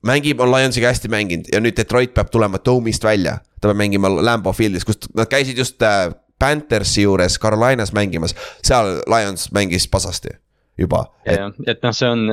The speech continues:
Speaker 2: see on, äh, olnud siin jutuks natukene enne ka, et Jared Cough'i splitid, äh, noh, kodus ja eemal siis, mis tähendab üldjuhul, et Dome'is ja, ja mitte, et noh, et see, see rünnak nagu muutub sellega kohe, kui ilm muutub.
Speaker 1: Ja, aga Lionsi rünne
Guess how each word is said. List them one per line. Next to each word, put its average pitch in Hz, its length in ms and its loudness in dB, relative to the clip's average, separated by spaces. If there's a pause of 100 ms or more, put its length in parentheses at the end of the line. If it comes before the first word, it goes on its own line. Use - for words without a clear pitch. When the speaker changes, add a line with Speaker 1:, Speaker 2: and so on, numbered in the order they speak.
Speaker 2:
see 117 160 -2
on, 107 180 0
äh, 101 140 2
olnud 110 400 2
siin 95 320 0
jutuks 107 400 -2
natukene 101 480 -2
enne 92 160 0
ka, 104 160 4
et - 160 -8
Jared 92 240 -2
Cough'i 92 400 -2
splitid, 95 560 -2
äh, 90 320 2 (240)
noh, 90 100 -6
kodus 90 380 -2
ja 90 80 2 (480)
eemal 95 400 0
siis, - 300 -12
mis - 180 -8
tähendab 87 320 -4
üldjuhul, 87 320 -2
et 87 320 -4
Dome'is 90 400 -2
ja, 87 160 0
ja 98 160 0
mitte, 87 320 -4
et - 80 -8
noh, 92 80 -2
et 87 160 -6
see, 90 240 0
see 92 160 0
rünnak 98 240 -2
nagu 87 160 -4
muutub 95 400 -2
sellega 85 280 -4
kohe, 92 240 -2
kui 87 200 -2
ilm 85 160 -2
muutub. 87 240 -4 (340)
Speaker 1:
Ja, 113 200 0 (160)
aga 117 320 -2 (480)
Lionsi 156 520 0
rünne 98 240 -2